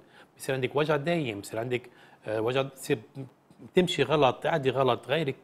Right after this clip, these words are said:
كل الالاينمنت تبع جسمك. يعني بصير عندك مشكله مش بس بالكوكسيك،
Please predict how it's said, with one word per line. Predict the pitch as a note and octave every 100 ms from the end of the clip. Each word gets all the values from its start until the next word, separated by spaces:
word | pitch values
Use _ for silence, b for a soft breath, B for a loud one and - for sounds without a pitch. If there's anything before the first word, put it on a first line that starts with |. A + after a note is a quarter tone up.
| -
كل | E3
الالاينمنت | F#3 F#3 D#3+ - C3+ D3 C#3
تبع | C#3+
جسمك. | C3+ D#3+ - A2 - b b b b b b
يعني | -
بصير | A2+ D#3+
عندك | D#3+ C#3+
مشكله | C3+ D#3 - C#3+ D3 B -
مش | E3+
بس | - D3+
بالكوكسيك، | B2 - A2+ - A#2